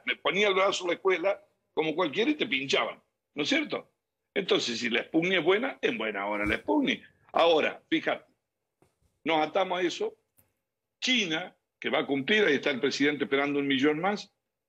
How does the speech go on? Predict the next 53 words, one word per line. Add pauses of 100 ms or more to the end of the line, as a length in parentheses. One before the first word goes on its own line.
(140)
ya
me
parece
bien
que
traten
de
cumplir
todos
los
que
necesitan
la
segunda
dosis
dentro
de
los
veintiocho
días, (840)
porque
eso
ya
ha
sido
ratificado. (200)
Ahora,
China
no
va
a
entregar
más
vacunas
hasta
julio, (1120)
porque
va
a
cumplir
los
cien
años
del
Partido
Comunista
Chino
y
van
a
vacunar
quinientos
millones.